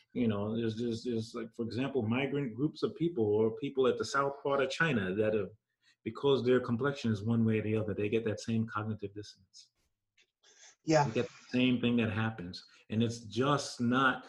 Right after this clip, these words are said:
Speaker 1: in my opinion, I, I was reading this book called A Rare Earth. And it's about the fact is there's a lot of scientific reasons why Earth, human beings, might be one of the only types.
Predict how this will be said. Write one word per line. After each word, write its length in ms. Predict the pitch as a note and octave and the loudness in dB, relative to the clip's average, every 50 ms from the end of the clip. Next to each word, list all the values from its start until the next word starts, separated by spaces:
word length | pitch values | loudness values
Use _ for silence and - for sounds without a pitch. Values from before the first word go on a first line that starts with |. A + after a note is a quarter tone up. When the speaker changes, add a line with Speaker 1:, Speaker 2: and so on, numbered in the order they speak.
| - - - - | -20 -14 -6 -4
Speaker 1:
in 100 | C3 C#3+ | -2 0
my 160 | D3+ E3+ F3+ | 2 4 4
opinion, 420 | F3+ F3+ - G#3 F#3+ E3 C3+ A#2+ | 2 2 2 2 2 4 4 4
I, 180 | B2 B2 - C3+ | 2 2 2 2
I 20 | |
was 180 | C#3+ C#3 C#3+ B2+ | 2 2 2 2
reading 180 | - D3+ D3+ C#3 | 2 0 -2 -2
this 100 | C3 A2+ | -2 -4
book 220 | A#2+ C3 B2+ - | 0 -2 -2 0
called 240 | - B2+ A#2 A2+ A2 | 0 0 2 2 2
A 40 | G2+ | 2
Rare 240 | A2+ B2 C3 C3+ B2+ - | 2 2 2 2 2 0
Earth. 340 | - A2 - - - - - _ _ _ _ _ _ _ _ _ _ _ _ - | -2 -4 -6 -6 -10 -14 -18 _ _ _ _ _ _ _ _ _ _ _ _ -2
And 160 | A#2+ A#2 A2 | 0 2 4
it's 200 | A2+ A2 A2+ - | 2 2 2 0
about 360 | G#2+ G2 A#2 B2+ C3 C3+ C3+ | -2 2 2 2 2 2 0
the 80 | - A2+ | -2 -4
fact 360 | - - C3 B2 A#2+ A#2+ - - - _ - | -2 0 0 2 2 0 -2 -6 -16 _ -10
is 160 | A#2+ A2+ G#2 | -8 -6 -4
there's 200 | A#2 A#2 G2+ G#2 | -2 -2 -2 0
a 40 | A#2+ | 2
lot 280 | A#2+ B2 C3 D3 D#3 D3 | 2 4 4 4 4 6
of 240 | C#3+ C3+ B2+ - - - - - - | 4 4 4 2 -2 -12 -20 -20 -16
scientific 600 | - - C#3 C#3 C#3 C3+ B2+ - C#3 C3+ B2+ A#2+ | -8 -4 -2 0 0 0 -2 -2 -2 -2 -2 0
reasons 460 | A#2+ B2+ C#3 B2+ A#2+ A2+ A2 G#2+ G2+ G#2+ G2 _ | 0 0 0 2 2 0 0 0 -2 -6 -10 _
why 420 | - A2 B2 B2 B2+ B2+ B2 A#2+ A#2+ - - - - | -6 -2 0 2 2 4 2 2 0 -2 -6 -6 -2
Earth, 320 | - E3 C3+ G2 F#2+ G2+ - - _ _ | 0 2 2 2 0 -2 -6 -10 _ _
human 320 | - E3 E3 D#3 D3+ D3 - | 0 0 2 2 2 0 2
beings, 400 | - F#3 F#3 A#2+ F#2+ G2 F#2+ F#2+ | 2 2 2 2 0 -2 0 2
might 340 | A2 B2 C#3+ D#3+ - - E2+ | 2 2 2 2 -2 -4 0
be 200 | G#2+ A2+ C3 C3 | 0 2 2 4
one 300 | A#2 A2 A#2+ C3+ C3 C3 | 2 2 2 2 2 2
of 80 | A#2 A2 | 2 2
the 160 | A2+ A2+ A2+ | 2 0 0
only 280 | A#2+ C3 C#3 C#3 C3 - | 0 -2 0 0 -2 -4
types. 640 | - - C#3 A#2+ - - - - - - - - | -4 -6 -6 -6 -6 -8 -12 -14 -16 -18 -20 -18